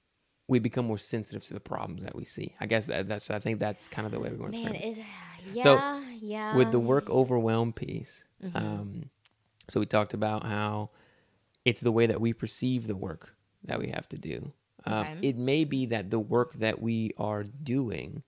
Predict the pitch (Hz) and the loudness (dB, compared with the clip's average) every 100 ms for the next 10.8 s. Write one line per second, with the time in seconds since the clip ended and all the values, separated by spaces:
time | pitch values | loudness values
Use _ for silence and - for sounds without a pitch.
0 | 185 170 156 160 - _ _ _ _ _ | -12 -12 -12 -14 -18 _ _ _ _ _
1 | _ _ _ _ _ _ _ _ _ _ | _ _ _ _ _ _ _ _ _ _
2 | _ _ _ _ _ 120 127 120 117 - | _ _ _ _ _ 0 4 4 2 -2
3 | - 107 107 107 113 117 - - 110 107 | -8 -8 -8 0 2 2 -4 -6 -4 -2
4 | 107 104 - - 113 110 107 107 107 - | -4 -8 -12 -2 0 2 0 -2 -6 -10
5 | _ _ 104 107 113 104 107 110 107 131 | _ _ -10 -2 0 0 -2 -2 -4 -4
6 | 135 127 - 120 110 104 113 135 95 58 | -4 -4 -2 -2 0 -2 0 -2 -4 -8
7 | - _ - 190 170 160 160 165 113 107 | -10 _ -14 -12 -10 -12 -12 0 2 4
8 | 110 127 - 113 110 - 113 - - 139 | 2 2 4 4 4 0 -4 -4 0 2
9 | 139 120 110 110 110 110 107 110 107 110 | 2 -2 -2 0 0 0 0 -2 -2 0
10 | 107 107 107 107 107 123 113 107 | 0 0 0 -2 -2 -2 0 -2